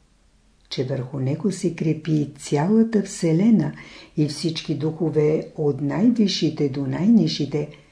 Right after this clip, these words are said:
върху това име се крепят. И когато се произнесе това име, то твори. И в синца ние трябва да се стремим да освещаваме името Божие,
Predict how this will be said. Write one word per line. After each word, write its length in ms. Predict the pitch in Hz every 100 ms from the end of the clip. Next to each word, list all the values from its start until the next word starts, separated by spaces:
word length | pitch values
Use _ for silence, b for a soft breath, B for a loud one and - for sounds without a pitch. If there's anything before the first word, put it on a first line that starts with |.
| B B _ _
върху 500 | 143 135 127 - 139
това 560 | 131 147 135 135 151 196
име 360 | 180 147 165
се 240 | 165 - -
крепят. 680 | 143 139 151 - - - - _ - _ _ _ _ _ _ _ _ _ B B B
И 80 | 160
когато 380 | 165 147 147 170
се 200 | - 156
произнесе 600 | 160 147 131 143 143 139
това 280 | 147 131 135
име, 460 | 135 208 165 - - _ _ _ _ _ _ _ _
то 200 | 139 131
твори. 560 | 131 120 131 156 240 - _ _ _ _ _ _ _ _ _ _
И 160 | 151 139
в 80 | 131
синца 480 | - 156 202 - 269
ние 440 | 233 180 180 175
трябва 380 | 160 151 143 151
да 140 | 151
се 180 | 139 156
стремим 680 | - - 147 147 156 156 156 B B B 139
да 260 | 127 151
освещаваме 1120 | 143 135 - 135 139 - - 135 143 180 220 226
името 500 | 170 147 143 143 139
Божие, 560 | 131 180 185 156 151